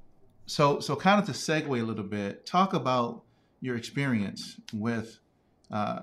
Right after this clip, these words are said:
with the Essence Fest New and Next Artist Competition. Like, how did that come about?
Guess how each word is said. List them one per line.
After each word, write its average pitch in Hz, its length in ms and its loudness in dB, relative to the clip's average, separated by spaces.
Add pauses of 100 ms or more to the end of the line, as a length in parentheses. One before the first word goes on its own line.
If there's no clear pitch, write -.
(120)
with 156 220 0
the 123 160 -2
Essence 110 340 -4
Fest - 540 -8
New 117 280 2
and 107 160 0
Next 110 220 -6
Artist 98 280 -4
Competition. 95 580 -8
Like, 107 200 -6
how 127 120 0
did 131 100 -6
that 123 120 -10
come 117 140 0
about? 131 580 0